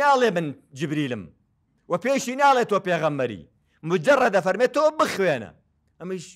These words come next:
حەقیقەت پێڵێ من خوێنەوار نیم. تا ئەیگوشێ بە خۆی و لە دەرسی پێشوا باسمان کرد. گەشتینەوە شوێنەیکە کە یێتەوە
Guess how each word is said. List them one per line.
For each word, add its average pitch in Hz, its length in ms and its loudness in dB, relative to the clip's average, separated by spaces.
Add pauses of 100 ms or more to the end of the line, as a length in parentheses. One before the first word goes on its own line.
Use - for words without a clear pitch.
(120)
حەقیقەت 175 400 -12
پێڵێ 165 280 -6
من 170 80 -10
خوێنەوار 196 500 2
نیم. 143 200 -4 (360)
تا 190 100 4 (100)
ئەیگوشێ 170 460 0
بە 160 120 -2
خۆی 214 240 0
و 320 180 -4 (240)
لە 170 120 2
دەرسی 233 280 0
پێشوا 202 320 0
باسمان 156 320 0
کرد. 147 180 -12
گەشتینەوە 214 500 0
شوێنەیکە 165 480 -2 (680)
کە 151 160 -10
یێتەوە 139 440 -4